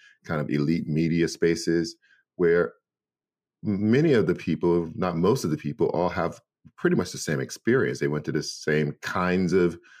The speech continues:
prep schools, if not the same exact prep schools. They went to Ivy League colleges, if not the same Ivy League colleges. Um, uh, they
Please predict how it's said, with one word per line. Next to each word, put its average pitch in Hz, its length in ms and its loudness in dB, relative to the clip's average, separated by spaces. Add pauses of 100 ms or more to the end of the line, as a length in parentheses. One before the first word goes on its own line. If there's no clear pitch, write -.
(260)
prep - 220 0
schools, 87 380 2
if 87 180 2
not 85 320 -2
the 87 80 2
same 92 300 0
exact 95 500 0
prep 62 180 -4
schools. - 420 -10
They 73 180 0
went 82 280 0
to 87 220 2
Ivy 80 220 2
League 80 240 0
colleges, 98 600 0
if 87 120 -2
not 90 220 0
the 98 80 2
same 117 380 0
Ivy 69 220 0
League 53 260 -4
colleges. - 540 -12 (540)
Um, 80 540 0 (340)
uh, 78 320 0 (100)
they 82 520 2